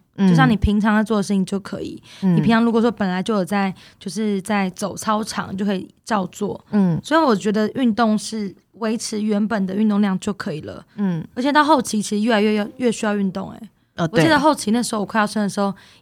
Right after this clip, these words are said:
Speaker 2: 医生叫我爬楼梯，
Speaker 1: 哦。
Speaker 2: 然后就在那个搜狗，就是复兴馆，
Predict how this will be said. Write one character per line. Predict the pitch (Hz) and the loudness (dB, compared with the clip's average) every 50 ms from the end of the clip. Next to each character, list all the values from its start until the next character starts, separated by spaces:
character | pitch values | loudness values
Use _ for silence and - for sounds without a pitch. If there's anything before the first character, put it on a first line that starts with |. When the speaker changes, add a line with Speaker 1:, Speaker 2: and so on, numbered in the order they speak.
| - 208 | -10 -6
Speaker 2:
医 | |
生 | 196 240 254 | -4 -2 0
叫 | 226 247 202 185 | 0 0 0 0
我 | 196 - - _ | -2 -8 -14 _
爬 | - - - 196 | -12 -8 -6 -4
楼 | 196 190 185 185 | -2 -2 -4 -4
梯， | 185 - 202 196 190 208 202 _ _ _ _ _ _ _ _ _ | -4 -4 -2 -2 -2 -2 -4 _ _ _ _ _ _ _ _ _
Speaker 1:
哦。 | - 165 | 0 2
Speaker 2:
然 | 165 | 4
后 | 160 165 | 4 4
就 | - | 4
在 | - - - | 4 4 4
那 | - - | 2 2
个 | - 254 | 0 0
搜 | - - - 240 233 | -2 -2 -2 0 0
狗， | 233 - 226 208 185 | 0 0 0 0 0
就 | 180 208 | 0 -2
是 | 214 233 233 233 208 196 - - _ _ _ _ _ | 0 0 0 0 0 -4 -8 -16 _ _ _ _ _
复 | - - 285 247 | -4 -2 -2 -2
兴 | 240 - - 233 226 233 | 0 0 0 0 2 2
馆， | 208 202 175 | 2 0 0